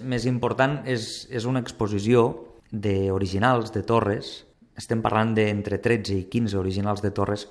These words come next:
Mai hi ha hagut tants originals de Torres junts, que es farà al, al, al museu, al Museu Antonio de Torres, d'allí,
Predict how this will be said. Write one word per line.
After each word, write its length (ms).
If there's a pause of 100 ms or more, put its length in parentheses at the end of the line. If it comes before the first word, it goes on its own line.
Mai 540
hi 100
ha 80
hagut 400
tants 320
originals 460
de 100
Torres 320
junts, 400 (680)
que 140
es 80
farà 320
al, 120 (120)
al, 480 (160)
al 100
museu, 460 (500)
al 80
Museu 300
Antonio 320
de 100
Torres, 400
d'allí, 220